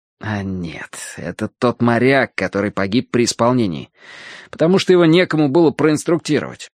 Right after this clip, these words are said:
«Свяжитесь с кем?»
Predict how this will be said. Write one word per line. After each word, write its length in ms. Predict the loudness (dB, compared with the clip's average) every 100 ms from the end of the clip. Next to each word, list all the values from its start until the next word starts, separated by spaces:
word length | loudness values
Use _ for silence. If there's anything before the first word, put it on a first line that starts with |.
| _ _ _ _ _ _ -10
«Свяжитесь 1500 | -8 -6 -6 -6 -2 2 2 2 2 4 4 2 -2 -4 -4 -4 -4 -4 -6 -6 -8 -8 -12 -12 -2 2 4 2 2 -2 -4 -10 -14 -14 -18 -14
с 240 | -12 -10
кем?» 560 | -6 -2 2 4 4